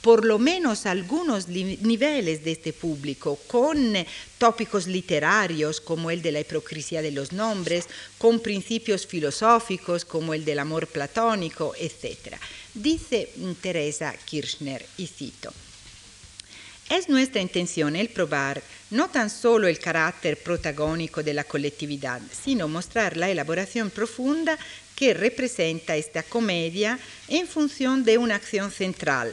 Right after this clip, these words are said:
el hacerse de un grupo. Partiendo de esta idea, hemos analizado Fuenteovejuna en función del impacto del protagonista múltiple en la escena y de cómo, a través de su manipulación, Lope logra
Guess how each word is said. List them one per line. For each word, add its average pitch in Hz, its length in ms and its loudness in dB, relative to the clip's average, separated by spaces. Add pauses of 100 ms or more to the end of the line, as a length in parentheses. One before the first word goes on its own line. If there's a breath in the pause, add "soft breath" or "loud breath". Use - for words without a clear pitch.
(160)
el 311 220 2
hacerse 175 680 -2
de 190 120 -2
un 147 140 -2
grupo. - 480 -8 (480 loud breath)
Partiendo 277 500 2
de 214 120 6
esta 220 180 0
idea, 139 520 0
hemos 294 300 -2
analizado 180 680 -2
Fuenteovejuna 285 1040 -2
en 269 160 2
función 226 640 -2
del 208 160 2
impacto 247 760 -4
del 233 220 2
protagonista 185 800 -4
múltiple 208 840 -2 (400 loud breath)
en 214 180 -2
la 143 80 2
escena - 500 -8 (120)
y 247 100 0
de 151 120 0
cómo, 107 380 -2 (420 loud breath)
a 131 100 -4
través 180 500 2
de 180 80 2
su 240 220 0
manipulación, 247 1000 0
Lope 226 720 2
logra 196 760 0